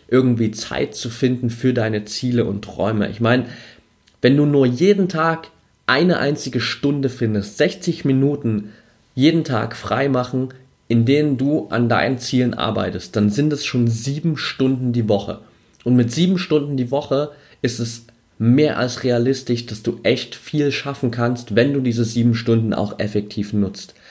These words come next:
Also frag dich immer wirklich, wo kannst du noch Zeit gewinnen und wo redest du dir einfach nur ein, dass du keine Zeit hast.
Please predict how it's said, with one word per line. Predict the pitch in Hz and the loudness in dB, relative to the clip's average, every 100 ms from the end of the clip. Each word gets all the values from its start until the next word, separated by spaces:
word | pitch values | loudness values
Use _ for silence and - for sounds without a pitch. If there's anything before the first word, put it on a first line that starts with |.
| - - | -14 -4
Also | 113 113 | -2 -2
frag | 117 110 131 | -2 0 0
dich | 139 123 | -2 0
immer | 131 127 120 | 2 2 2
wirklich, | 123 131 120 - - - | 2 0 -2 -6 -14 0
wo | 117 | 2
kannst | 135 143 139 - | 2 0 -2 0
du | |
noch | 113 113 | -2 -2
Zeit | - 127 117 | -8 -6 -4
gewinnen | - 104 135 170 - - | -2 2 2 0 -6 -4
und | 117 | 0
wo | 123 120 | 2 2
redest | 117 120 123 - | 4 2 2 0
du | |
dir | 113 - | 0 0
einfach | 95 113 107 113 | -2 -4 -6 -4
nur | 101 - | -4 -2
ein, | 104 117 123 | -2 2 2
dass | 110 101 | 0 -4
du | 107 | -8
keine | 107 101 101 | -6 -6 -6
Zeit | - - 92 | -8 -10 -10
hast. | - - - | -10 -16 -20